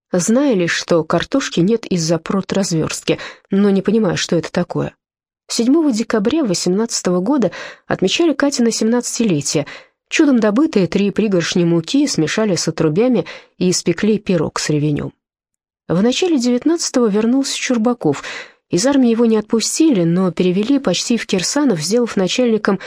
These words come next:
край Салтыковской больницы, ставшей госпиталем Красной Армии. Его семье был положен продовольственный аттестат. Дом Тани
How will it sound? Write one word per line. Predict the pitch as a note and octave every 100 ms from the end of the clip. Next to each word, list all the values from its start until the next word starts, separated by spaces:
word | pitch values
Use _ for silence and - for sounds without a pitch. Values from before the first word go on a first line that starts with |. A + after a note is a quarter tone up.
| - -
край | - A3+ A#3
Салтыковской | G#3+ G#3 G3 G#3 A3 - G#3
больницы, | F#3 G#3+ G#3+ D#3 C#3 - B2+
ставшей | - D#3+ - D#3+
госпиталем | F3 - - F3 E3
Красной | E3 F3+ E3+ G3 -
Армии. | D#3 C#3 C#3+ - - - - _ _
Его | - A#3+
семье | D4+ D4 D#4
был | D#4+ B3+
положен | - A#3 D4+ C4+ A#3+ _
продовольственный | A#3 A3+ A#3 C#4 - B3+ B3
аттестат. | - A#3+ C4 - E3 C#3+ - -
Дом | D#3+ G3+
Тани | - D4 C#4+ E3